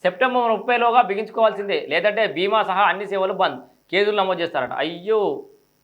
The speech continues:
సెప్టెంబర్ ము-, వా-, నేను ఇది ఇప్పటిదాకా చాలా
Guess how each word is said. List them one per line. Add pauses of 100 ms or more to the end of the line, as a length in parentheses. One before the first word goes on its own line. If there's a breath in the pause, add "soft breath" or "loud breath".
(440)
సెప్టెంబర్
ము-, (560)
వా-,
నేను
ఇది
ఇప్పటిదాకా
చాలా